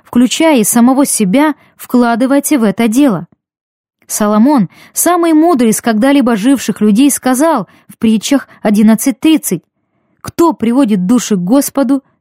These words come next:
тот мудр". Люди, приводящие души к Господу, мудры.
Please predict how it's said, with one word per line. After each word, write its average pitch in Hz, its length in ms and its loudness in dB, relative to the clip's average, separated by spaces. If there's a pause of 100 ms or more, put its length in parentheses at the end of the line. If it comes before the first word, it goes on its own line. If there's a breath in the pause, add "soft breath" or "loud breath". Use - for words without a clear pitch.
тот 214 300 -2
мудр". 240 400 2 (960)
Люди, 202 340 0 (240 soft breath)
приводящие 277 560 0
души 254 340 0
к 208 40 0
Господу, 254 680 0 (160)
мудры. 208 520 2